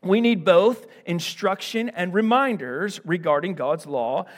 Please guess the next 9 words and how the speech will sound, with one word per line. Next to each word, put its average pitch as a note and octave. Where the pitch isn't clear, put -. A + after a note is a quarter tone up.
as F3
well F3
as E3
encouragement F3
to E3
obey A3+
them. C#3+
Whenever B3
Israel F3